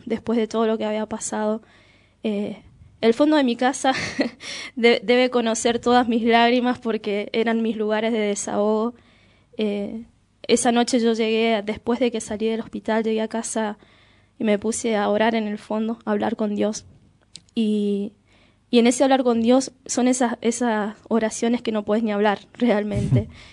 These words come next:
Lo único que te salen son lágrimas entrecortadas, ahogadas, que, que ni siquiera puedes expresar mucho, pero lo único que pude decirle fue,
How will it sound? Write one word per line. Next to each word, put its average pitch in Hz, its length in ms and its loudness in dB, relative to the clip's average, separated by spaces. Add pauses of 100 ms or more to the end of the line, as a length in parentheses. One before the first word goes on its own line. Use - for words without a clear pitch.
(180)
Lo 208 160 -2
único 214 300 2
que 214 100 -4
te 214 100 -6
salen 214 400 -2
son 208 460 -6 (120)
lágrimas 214 640 -2
entrecortadas, 208 1080 -4 (200)
ahogadas, 214 680 0
que, 208 220 -4 (440)
que 220 140 -2
ni 208 160 -2
siquiera 233 400 0
puedes 240 200 0
expresar 240 440 -2
mucho, 220 460 -4 (120)
pero 208 300 2
lo 208 80 4
único 254 240 4
que 226 120 2
pude 240 160 2
decirle 240 460 -2
fue, 220 320 -4